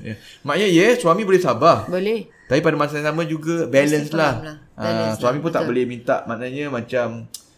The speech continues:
Speaker 1: melampau-lampau.
Speaker 2: Melampau, betul.
Speaker 1: Tapi pada masa yang sama, suami, isteri pula jangan abaikan langsung lah. Memanglah tak macam dululah,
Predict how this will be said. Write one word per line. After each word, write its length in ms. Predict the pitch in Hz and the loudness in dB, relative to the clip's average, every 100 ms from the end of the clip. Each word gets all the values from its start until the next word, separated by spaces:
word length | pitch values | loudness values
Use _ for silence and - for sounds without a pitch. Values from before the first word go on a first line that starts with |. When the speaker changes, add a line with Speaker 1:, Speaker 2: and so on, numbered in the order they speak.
| - | -14
Speaker 1:
melampau-lampau. 720 | 123 120 117 113 110 - 113 | -6 -4 -2 -4 -2 -2 0
Speaker 2:
Melampau, 400 | 117 135 180 175 | 2 0 -2 -6
betul. 220 | 170 - | -8 -6
Speaker 1:
Tapi 100 | 127 | -4
pada 200 | 127 127 | -2 -2
masa 160 | 127 127 | -2 -6
yang 120 | 131 | -6
sama, 140 | 143 165 | -6 -8
suami, 300 | 160 139 143 | -6 -8 -8
isteri 220 | - - 185 | -16 -14 -10
pula 160 | 233 | -8
jangan 280 | 165 180 190 | -6 -8 -8
abaikan 480 | 175 175 190 185 190 | -8 -6 -6 -6 -6
langsung 440 | 190 196 175 147 | -6 -8 -6 -4
lah. 180 | 208 175 - - - - - _ _ _ _ _ - | -4 -4 -8 -20 -20 -20 -20 _ _ _ _ _ -4
Memanglah 280 | 196 220 | 2 4
tak 120 | 151 131 | 4 0
macam 160 | 139 | 0
dululah, 420 | 147 208 185 - | 0 4 4 4